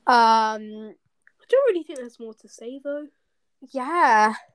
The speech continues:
Speaker 2: I, no, but look, what I mean is that I don't think
Speaker 1: Well, no,
Speaker 2: we have
Speaker 1: but, like,
Speaker 2: enough
Speaker 1: I feel I could say a lot more on this topic, so we will definitely be bringing it up, like, next
Speaker 2: Yeah.
Speaker 1: time, if that makes sense.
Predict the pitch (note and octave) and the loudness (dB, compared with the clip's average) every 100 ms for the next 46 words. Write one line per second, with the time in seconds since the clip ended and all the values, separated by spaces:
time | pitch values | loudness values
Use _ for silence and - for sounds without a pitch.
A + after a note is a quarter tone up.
0 | _ _ - - D4 - F#4 F#4 F4+ F4+ | _ _ -20 -14 -12 -4 -4 -4 -4 -6
1 | - F#4 F#4 F4 F4 D#4+ - B3+ D#4+ E4+ | -6 -10 -10 -8 -10 -10 -12 -12 -14 -6
2 | D4 D4 C4+ A#3 B3 C4+ B3+ C#4+ - C4+ | 0 4 4 2 -2 0 -2 -2 -2 -2
3 | C4 C4+ A#3+ A3+ A3+ A#3+ G#3 - A3 A3 | -2 -10 -8 -8 -10 -18 -18 -12 -10 -8
4 | G#3+ A3 A3 A3 A#3+ B3+ - D4 C#4+ D#4 | -10 -10 -12 -10 -10 -12 -12 -10 -8 -6
5 | D4 - - A#3+ A3 G#3+ G#3+ - A3+ - | -8 -10 -10 -10 -10 -12 -10 -6 -6 -6
6 | A3 G#3 G3 G#3+ G3+ A3 G#3 G3+ G3+ - | -10 -10 -12 -14 -8 -6 -6 -8 -6 -4
7 | G3+ - - G3+ - - A3 G#3+ A3+ G3+ | -4 -6 -8 -8 -8 -14 -12 -10 -8 -4
8 | C4+ C#4+ D4 D4 D4 - - D4 | -4 -4 -6 -6 -8 -10 -4 -4